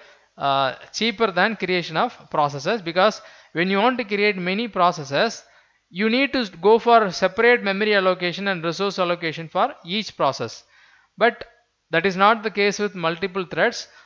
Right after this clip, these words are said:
All the threads are going to get a single memory allocation, and they all going to share the resources allocated to the process. Another is scalability.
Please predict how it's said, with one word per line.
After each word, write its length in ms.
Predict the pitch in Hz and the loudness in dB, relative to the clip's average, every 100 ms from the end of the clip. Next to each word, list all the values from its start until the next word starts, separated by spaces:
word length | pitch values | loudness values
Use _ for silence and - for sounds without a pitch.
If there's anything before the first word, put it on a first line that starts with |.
| - | 2
All 300 | 151 208 240 | 6 6 6
the 100 | 240 | 2
threads 380 | 233 220 220 226 | 4 2 2 2
are 120 | 202 | 2
going 280 | 185 202 202 | 2 0 0
to 60 | |
get 200 | 190 180 | -2 -2
a 60 | 202 | -4
single 320 | - 196 214 | -4 -6 -4
memory 340 | 190 175 185 | -4 -4 -2
allocation, 600 | 170 170 160 156 160 254 311 _ _ - | 0 0 -2 -4 -2 -4 -6 _ _ -8
and 200 | 160 165 | -6 0
they 200 | 180 185 | 4 8
all 280 | 180 220 220 | 8 8 4
going 280 | 180 196 | -2 -2
to 260 | 185 240 277 - | -2 -4 -6 -10
share 400 | - 185 185 190 | -4 2 2 2
the 300 | 185 294 349 180 | 0 -2 -2 -8
resources 500 | 165 214 208 220 202 | -2 -2 0 -4 -2
allocated 600 | 175 185 180 170 185 180 | -2 -2 -2 -4 -4 -4
to 80 | 160 | -6
the 260 | 214 285 - | -6 -6 -4
process. 480 | 147 127 127 - - _ _ _ _ _ _ _ _ _ _ _ _ _ _ _ _ _ _ _ _ _ _ _ _ _ _ _ _ _ _ _ _ _ - | -2 -2 -4 -12 -20 _ _ _ _ _ _ _ _ _ _ _ _ _ _ _ _ _ _ _ _ _ _ _ _ _ _ _ _ _ _ _ _ _ -6
Another 240 | 170 220 | 0 2
is 160 | 233 226 | 2 2
scalability. 800 | - 214 226 185 170 165 262 | 2 4 4 2 -2 -2 -2